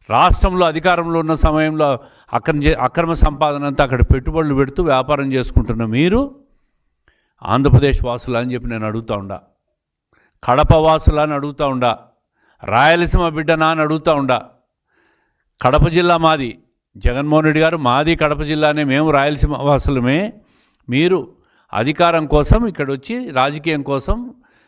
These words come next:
రాజకీయ పదవుల కోసం ఆంధ్రప్రదేశ్ అంటారు,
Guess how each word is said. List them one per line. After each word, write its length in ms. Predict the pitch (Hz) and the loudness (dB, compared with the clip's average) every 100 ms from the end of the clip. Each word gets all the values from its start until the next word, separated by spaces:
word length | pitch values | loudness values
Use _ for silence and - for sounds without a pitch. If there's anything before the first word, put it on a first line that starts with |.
| _ _ - | _ _ 2
రాజకీయ 420 | 120 151 143 160 | 2 2 0 2
పదవుల 440 | - 127 170 180 | 2 2 0 0
కోసం 320 | 156 160 151 208 | 0 -2 0 -2
ఆంధ్రప్రదేశ్ 640 | 143 156 151 156 147 - | -2 -4 -4 -2 -2 -4
అంటారు, 460 | 117 117 110 160 | -6 -4 -4 -8